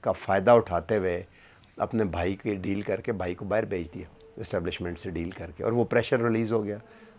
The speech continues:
और उनको जो प्रेशर कर रहे थे उनको कुछ नहीं मिला उसके नतीजे में। तो मुझे ये लगता है कि ये पूरे सिस्टम की एक तरह से now it is beginning of the end,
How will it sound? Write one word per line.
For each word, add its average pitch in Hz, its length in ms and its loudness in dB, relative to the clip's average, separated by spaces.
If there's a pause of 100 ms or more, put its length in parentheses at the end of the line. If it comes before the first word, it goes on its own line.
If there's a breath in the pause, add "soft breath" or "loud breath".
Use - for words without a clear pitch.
(140)
और 185 120 10
उनको 202 440 12
जो 175 120 12
प्रेशर 156 400 10
कर 127 160 10
रहे 123 80 10
थे 139 140 2
उनको 131 240 2
कुछ - 300 -4
नहीं 120 120 4
मिला 92 200 -2
उसके 92 240 -8
नतीजे 95 380 -8
में। 104 100 -12 (520 soft breath)
तो 147 80 4
मुझे 139 360 12
ये 214 140 12
लगता 147 340 12
है 147 100 12
कि 143 140 2
ये 131 80 8
पूरे 117 300 6
सिस्टम 120 480 2
की 101 300 0 (640)
एक 101 220 2
तरह 95 200 2
से 85 460 -2 (200)
now 92 280 0
it 87 100 -6
is 90 160 -6 (180)
beginning 127 460 8
of - 240 -6
the 101 80 -4 (180)
end, 113 280 6